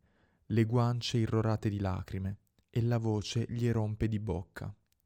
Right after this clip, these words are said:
"Così sei arrivato. La pietà su cui tanto contava tuo padre ha vinto il duro cammino. Posso guardarti in faccia, figlio,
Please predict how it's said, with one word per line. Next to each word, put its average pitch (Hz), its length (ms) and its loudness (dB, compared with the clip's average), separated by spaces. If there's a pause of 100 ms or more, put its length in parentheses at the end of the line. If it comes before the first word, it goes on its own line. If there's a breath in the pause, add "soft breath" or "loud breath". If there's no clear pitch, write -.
(760 soft breath)
"Così 139 480 -2
sei - 240 0
arrivato. 107 680 0 (600 soft breath)
La 113 160 0
pietà 127 380 2
su - 240 -4
cui 120 220 -4
tanto 127 460 -2
contava 110 500 -2
tuo 113 160 -2
padre 123 540 -2
ha 117 120 -2
vinto 120 460 -4
il 113 140 -2
duro 117 260 -2
cammino. 110 600 -2 (720 soft breath)
Posso 131 360 0
guardarti 127 540 0
in 117 80 -2
faccia, 110 640 -2
figlio, 107 720 -4